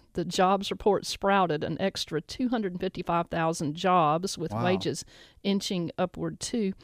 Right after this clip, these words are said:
Speaker 1: Mortgage rates jumped higher on the news. Uh, about thirty, your thirty-year fixed rates are around three point three seven five to three point seven five, you know, somewhere in that range. Government thirty years are in the, you know,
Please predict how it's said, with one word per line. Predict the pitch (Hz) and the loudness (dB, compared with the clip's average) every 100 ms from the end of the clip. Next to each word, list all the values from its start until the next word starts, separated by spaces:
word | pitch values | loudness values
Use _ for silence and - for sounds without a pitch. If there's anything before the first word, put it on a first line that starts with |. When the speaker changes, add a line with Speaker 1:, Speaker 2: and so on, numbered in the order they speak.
| - - - | -20 -20 -10
Speaker 1:
Mortgage | - 214 214 208 | -2 0 0 0
rates | 196 - - | -2 -2 -2
jumped | 196 190 | -2 -2
higher | - 202 208 196 | -4 -2 0 0
on | 175 170 | -2 -2
the | |
news. | 170 185 220 226 - - | 0 0 0 -2 -6 -4
Uh, | 170 | -4
about | - 190 - - - - - | 0 0 0 -2 -14 -12 -2
thirty, | 208 202 | 0 0
your | 185 185 | 0 -4
thirty-year | - 220 226 202 196 185 | 0 2 2 2 0 0
fixed | - 190 - 196 | -2 -4 -2 0
rates | 196 180 - | 2 0 -2
are | 180 | -2
around | 170 180 180 180 | 0 0 -2 -2
three | 190 196 | -2 -2
point | - 196 - | -2 -4 -4
three | 196 190 | -2 -2
seven | 185 196 185 180 | -2 -2 -2 -2
five | 190 175 175 175 170 | -4 -2 -2 -2 -4
to | - | -6
three | 175 180 | -2 0
point | - 185 - | 0 -4 -4
seven | - 175 170 | -2 0 0
five, | 170 170 165 180 | 0 0 0 -2
you | |
know, | 175 175 | -4 -4
somewhere | 214 202 180 | -2 0 0
in | 165 | 0
that | 139 | -2
range. | 160 160 165 - - - - - - | 0 0 -2 -6 -16 -20 -20 -20 -8
Government | 185 190 208 196 - - | 2 2 2 0 -2 0
thirty | 190 180 | 2 2
years | 170 180 190 190 | 2 2 2 0
are | 175 156 139 - - | 0 0 -2 -8 -6
in | 180 | -4
the, | 170 - - | -4 -6 -6
you | 220 | -2
know, | 190 160 | 0 0